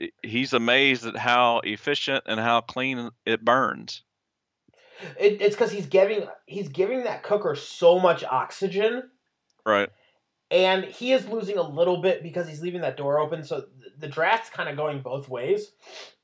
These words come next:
Speaker 2: in a sense. So if he was to close that door completely, he would be a little bit hotter. Um, but since he's getting so much good, clean oxygen, it's allowing that fire to burn true,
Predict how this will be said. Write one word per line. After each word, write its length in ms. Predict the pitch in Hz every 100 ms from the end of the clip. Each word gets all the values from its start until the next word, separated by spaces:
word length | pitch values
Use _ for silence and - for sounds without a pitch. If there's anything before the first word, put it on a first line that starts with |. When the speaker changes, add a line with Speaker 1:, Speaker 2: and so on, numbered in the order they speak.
| -
Speaker 2:
in 100 | 196
a 80 | 202
sense. 300 | 220 214 208
So 200 | 170 143
if 200 | 151 151
he 80 | 175
was 120 | 156
to 80 | 151
close 280 | - 185 185
that 180 | 151 139
door 180 | 156 151
completely, 760 | 143 139 160 151 143 135 135 _ _ _
he 140 | 180
would 280 | 165 165 156
be 120 | 156
a 60 | 147
little 260 | 143 156
bit 120 | 147 -
hotter. 640 | - 135 131 156 196 - _ _ _ _ -
Um, 640 | 160 156 151 139 131 127 _ _ _ _ _ - _
but 640 | 165 139 196 175 160 - - _ _ _ _ _ _ _
since 340 | - 240 247
he's 180 | 240 202
getting 260 | 151 190 165
so 440 | - - - 185 190
much 280 | 185 - -
good, 280 | 175 170
clean 380 | - - 180 165
oxygen, 720 | 117 135 - 202 202 240 262 - _ _ _ _ -
it's 200 | 202 226
allowing 420 | 185 170 226 196
that 220 | 160 -
fire 300 | 165 185 165
to 60 | 143
burn 400 | 131 143 156 139
true, 560 | - 160 151 196 208